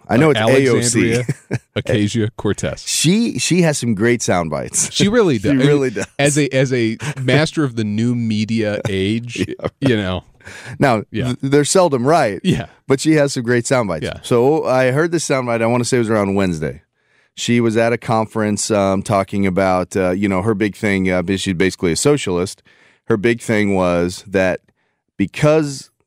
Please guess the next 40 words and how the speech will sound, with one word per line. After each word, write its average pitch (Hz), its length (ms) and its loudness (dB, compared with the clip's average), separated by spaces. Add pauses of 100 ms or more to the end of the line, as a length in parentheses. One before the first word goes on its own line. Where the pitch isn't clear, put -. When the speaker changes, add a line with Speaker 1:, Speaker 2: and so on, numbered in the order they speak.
(380)
Speaker 1:
uh, - 140 -8
wait, 95 280 0
it's 104 260 -4
immoral 143 640 2
that 104 140 0
America, 101 880 -2 (120)
America 101 560 0 (100)
allows 98 480 2
billionaires. 82 880 -2 (440)
It's 101 180 -4
immoral 110 800 0
that 95 120 0
America 101 640 0
allows 87 380 0
billionaires. 82 720 -4 (100)
Speaker 2:
Yeah. - 140 -18 (420)
Speaker 1:
And 98 240 2
then 101 320 0 (140)
the 98 440 0
other 135 280 2
half 175 440 0
of 110 140 0
that 104 180 -2
quote, 113 280 0
I'm 101 100 -2
sure 135 180 0
almost 104 280 -2
everyone 113 300 2
Speaker 2:
The, 92 60 -2
the, 104 60 0
Speaker 1:
heard 98 100 2
Speaker 2:
the, - 40 4
Speaker 1:
that 104 180 0
quote. 64 300 -8
Everyone 117 360 0
Speaker 2:
you, 90 140 -8
Speaker 1:
heard 135 100 -14
Speaker 2:
just 175 280 0
that 151 180 0
they 135 220 2